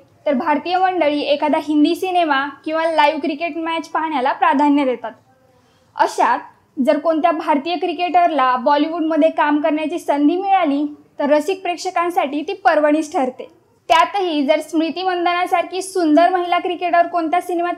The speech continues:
काम करते म्हटल्यावर, तो सिनेमा रिलीज होता क्षणीच बॉक्स ऑफिसवर धुमाकूळ घालणार, यात शंकाच नाही.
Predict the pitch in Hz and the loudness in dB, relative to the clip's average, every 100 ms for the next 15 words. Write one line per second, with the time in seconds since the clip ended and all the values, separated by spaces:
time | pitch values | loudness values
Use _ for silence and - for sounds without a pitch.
0 | - 285 294 294 330 359 359 370 381 370 | 0 2 2 2 0 0 -2 0 0 0
1 | 330 285 277 294 _ _ - 359 370 339 | 0 0 -2 -8 _ _ -2 -2 0 0
2 | 330 339 349 339 349 311 302 294 349 - | 0 2 2 2 -2 -2 0 0 0 2
3 | 392 339 339 - 254 320 320 339 339 349 | 2 2 -4 -4 0 2 2 -2 -2 -6
4 | 349 392 294 302 311 330 381 381 427 349 | -2 0 0 4 4 2 -2 0 2 2
5 | 320 311 370 - 403 302 294 302 277 269 | 2 0 0 0 0 2 2 2 0 -4
6 | 262 | -6